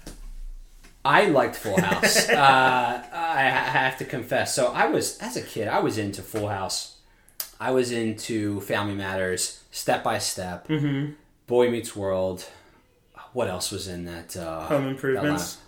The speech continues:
Speaker 1: line? Uh, not as much.
Speaker 2: Okay.
Speaker 1: Not as much. And, and to be honest, Home Improvement's, like, edgy compared to this.
Speaker 2: Yeah.
Speaker 1: Uh, and, and compared to all those shows, really. But I was into, I was definitely into Disney's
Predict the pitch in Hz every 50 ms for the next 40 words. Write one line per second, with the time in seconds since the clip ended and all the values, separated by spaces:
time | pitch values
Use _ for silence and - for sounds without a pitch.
0 | _ _ _ _ _ - 285 339 381 381 381 381 381 392 392 392 392 392 392 381
1 | 320 339 359 359 330 - 233 214 143 - - - - - - - - - 127 123
2 | 127 120 113 110 123 147 185 170 160 135 - - - - - - - 165 170 165
3 | 165 156 151 - - - - - 131 165 131 110 117 131 - - 135 151 151 107
4 | 127 127 117 104 101 - - - - 101 104 104 95 85 - 80 78 80 78 76
5 | 73 71 78 78 78 - - - - - - - - - - - - - - -
6 | - - 117 107 98 95 95 95 101 95 95 - - 123 120 95 95 95 123 139
7 | 117 95 90 - - 98 90 85 82 87 90 107 120 107 92 90 - - - -
8 | - - - - - - 143 135 151 190 202 - 170 170 160 156 - 165 143 135
9 | 127 - 143 127 156 170 170 - 196 180 175 170 160 - 156 131 110 127 135 131
10 | 127 123 127 123 123 120 120 117 117 117 113 110 107 107 - - - - - -